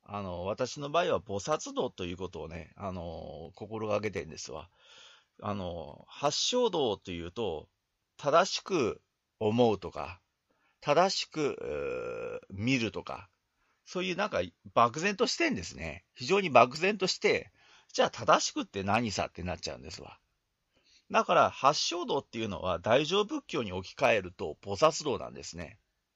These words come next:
ええ。原始仏教では八正道なんです。でも、大乗仏教ではこれ菩薩道になるんですね。菩薩道こそが正しい生き方なんで。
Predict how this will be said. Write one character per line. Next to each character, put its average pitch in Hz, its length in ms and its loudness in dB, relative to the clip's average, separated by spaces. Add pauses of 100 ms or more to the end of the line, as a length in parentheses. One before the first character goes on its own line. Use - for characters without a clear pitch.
(520)
え - 180 -20
え。 - 20 -20 (920)
原 175 220 2
始 220 160 0
仏 220 240 -6
教 139 200 0
で 95 80 0
は 80 140 0
八 92 160 0
正 120 320 -2
道 80 160 -8
な 64 100 -16
ん - 60 -20
で - 100 -16
す。 - 180 -12 (600)
で 214 120 8
も、 139 480 2
大 131 220 6
乗 202 200 4
仏 277 200 -4
教 160 220 0
で 92 80 -4
は 104 160 2
こ 95 120 -10
れ 80 80 -8
菩 90 200 -8
薩 165 360 -2
道 262 140 0
に 101 100 -4
な 80 140 -2
る 65 100 -10
ん 64 40 -18
で - 100 -12
す 82 120 -12
ね。 85 220 -10 (280)
菩 123 60 -4
薩 269 400 -4
道 202 160 -2
こ 170 140 -10
そ 165 120 -8
が 180 140 0
正 123 340 2
し 123 180 -2
い 87 40 -10
生 - 60 -12
き - 40 -16
方 92 260 -4
な 92 140 -4
ん 73 100 -12
で。 82 240 -12